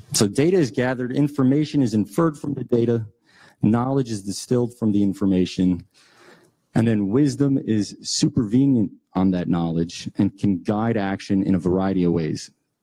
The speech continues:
So in two thousand seventeen, the generation of more data than the previous five thousand years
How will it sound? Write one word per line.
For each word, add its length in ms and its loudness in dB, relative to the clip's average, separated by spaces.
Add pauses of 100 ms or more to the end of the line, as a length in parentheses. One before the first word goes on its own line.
(140)
So 360 0
in 140 0
two 160 0
thousand 320 0
seventeen, 560 -2
the 80 0
generation 560 0
of 100 -6
more 260 2
data 440 -2
than 180 -2
the 80 -2
previous 540 -2
five 460 -4
thousand 520 -2
years 520 0